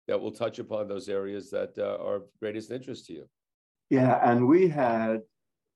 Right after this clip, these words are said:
Speaker 2: an incredible diversity of people.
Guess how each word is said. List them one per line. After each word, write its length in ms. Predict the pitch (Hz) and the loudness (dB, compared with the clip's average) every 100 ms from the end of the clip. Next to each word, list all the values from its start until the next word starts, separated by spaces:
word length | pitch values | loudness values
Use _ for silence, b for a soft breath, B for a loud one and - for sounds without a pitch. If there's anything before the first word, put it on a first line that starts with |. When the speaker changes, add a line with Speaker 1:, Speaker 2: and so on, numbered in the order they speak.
| _ - | _ -8
Speaker 2:
an 180 | 123 113 | -2 -2
incredible 880 | 107 - - 170 156 120 - 104 104 | -2 -8 -8 -2 -2 -2 -6 -10 -6
diversity 840 | 110 107 120 113 - 107 101 - | -6 -4 -6 -6 -8 -14 -12 -16
of 60 | - _ | -18 _
people. 480 | - 117 - - 113 | -14 -14 -14 -20 -20